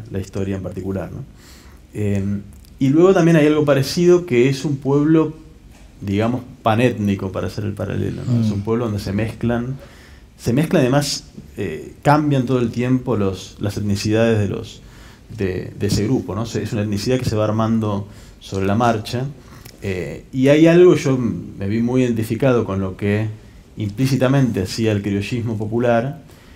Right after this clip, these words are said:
Speaker 1: eh, a fines del siglo diecinueve, principio del siglo veinte, cuando, en un contexto en el cual el Estado argentino nos estaba invitando a pensarnos como nosotros, a partir de la idea de que éramos un nosotros blanco y europeo,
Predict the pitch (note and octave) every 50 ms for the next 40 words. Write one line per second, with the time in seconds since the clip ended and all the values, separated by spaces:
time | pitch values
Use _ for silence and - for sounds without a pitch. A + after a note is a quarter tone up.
0 | - _ _ - - - - F2+ E2+ F2 F#2 F#2+ A2 G#2+ G2+ - - G2+ - A#2+
1 | A2 G#2+ G2 G2 G2+ B2 G2+ G2+ G2 - G#2+ A2 C3+ C#3+ C#3 C3 A#2 G#2 F2 G#2
2 | F2+ F2+ - G#2+ G2+ G2+ G2 G2+ A#2 G2+ G#2+ A2 C3 C3+ C3 B2 A#2+ A2+ - B2
3 | B2 C3 C#3 - - - - - - - - - - - - - - B2 B2 B2
4 | B2 B2 C3 C3 B2 B2 B2+ C3+ C#3 C3+ - - - - - - - - - -
5 | - - - - - - - - - F2+ G2+ A2+ A#2+ A#2 C3 A#2+ A#2 - C3+ C3
6 | - - C3 A#2 A#2+ B2 D3+ D3 C3+ A2 F#2 F#2+ F#2+ - B2 A2+ A2+ A2 G#2+ A#2
7 | A2 G#2 - C3 B2 A#2+ A2 G#2 G2 G2+ - - A#2+ A#2 A#2 A2+ - - G#2+ G#2
8 | G2 F#2 F2+ C3 B2 B2 A#2 G#2 G2+ G#2+ G2+ G2+ - B2 A2 A#2 A2 - G#2+ G#2
9 | G#2 G#2 G2 G2+ - C#3+ C3 B2+ - G#2+ F#2+ F2 F#2+ - - F2+ G2 - F#2+ F#2+
10 | - A2 A#2 A2 G2+ G2+ G#2 A2+ A2+ A#2 G2+ G#2+ G2+ G#2 G#2 G2+ G2+ A2+ G2+ G2+
11 | G2+ - A2 G2+ G2+ G#2 G#2+ A2 A2+ A2 A2 G2+ G2 G#2+ G#2+ G2+ G#2 A2+ A2 A2
12 | A2+ C3